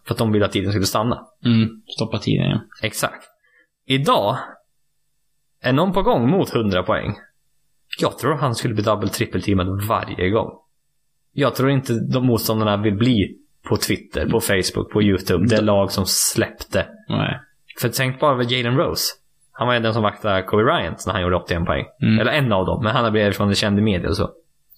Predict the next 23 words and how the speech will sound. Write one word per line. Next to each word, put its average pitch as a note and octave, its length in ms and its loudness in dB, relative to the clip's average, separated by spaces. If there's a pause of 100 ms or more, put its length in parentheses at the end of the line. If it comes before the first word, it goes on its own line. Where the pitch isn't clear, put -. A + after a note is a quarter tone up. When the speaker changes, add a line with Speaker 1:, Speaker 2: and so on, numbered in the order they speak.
(280)
Speaker 1:
Och C#3 60 0
det C#3 60 2
pratas C3 300 0
om C#3+ 60 -8
fortfarande. B2 400 -4 (200)
Speaker 2:
Mm. A#2 220 2 (640)
Speaker 1:
Tänk C3+ 180 -2
då A2+ 100 4
idag G#2+ 260 2
om G2 60 0
någon G2+ 120 2
skulle G2 160 0
göra F#2 120 2
hundra F#2+ 200 2
poäng F#2 200 0
på - 60 -10 (760)
Speaker 2:
Ja. A2 60 2
Speaker 1:
Twitter F#2+ 360 -2 (320)
och G2 220 2
allt F2 140 -4
det F#2+ 60 -2
här. - 260 -2
Ja, G#2 280 -4